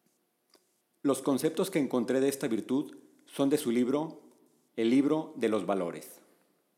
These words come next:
Por su inteligencia, libertad y voluntad, es el único ser capaz de comprometerse con alguien por una promesa hacia el futuro.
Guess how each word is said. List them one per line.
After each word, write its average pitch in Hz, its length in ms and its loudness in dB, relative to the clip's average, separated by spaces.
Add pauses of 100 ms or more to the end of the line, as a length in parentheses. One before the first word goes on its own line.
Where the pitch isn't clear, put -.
(540)
Por 131 140 2
su 135 120 -2
inteligencia, 123 840 0 (300)
libertad 117 640 2
y 117 100 -2
voluntad, 104 640 -2 (1120)
es 139 180 0
el 151 120 4
único 156 300 2
ser 131 280 -2
capaz 123 560 -2
de 113 120 -4
comprometerse 107 800 -2
con 107 200 -4
alguien 139 480 -2 (640)
por 117 140 -2
una 135 180 2
promesa 135 480 0 (100)
hacia 110 320 -4
el 95 80 -4
futuro. 85 460 -10